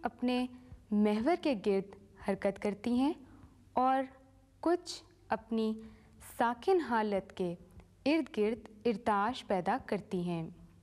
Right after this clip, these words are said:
मसलन, ये खिलौने का पहिया जो अपने महवर के गिर्द हरकत कर रहा है।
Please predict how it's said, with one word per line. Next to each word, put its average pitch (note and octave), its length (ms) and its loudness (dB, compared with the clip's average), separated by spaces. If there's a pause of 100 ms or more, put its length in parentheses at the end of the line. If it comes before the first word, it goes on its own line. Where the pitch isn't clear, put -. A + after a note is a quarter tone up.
(880)
मसलन, D#4 500 2 (200)
ये A#3+ 220 2
खिलौने A3 480 0
का C4 180 0
पहिया E3+ 440 -2 (880)
जो C#4 260 4 (220)
अपने C#4+ 380 2 (220)
महवर A3+ 460 2
के C4 200 0
गिर्द A3+ 320 0 (320)
हरकत A3+ 420 0
कर F#3+ 180 -2
रहा F3 280 -2
है। E3+ 260 -6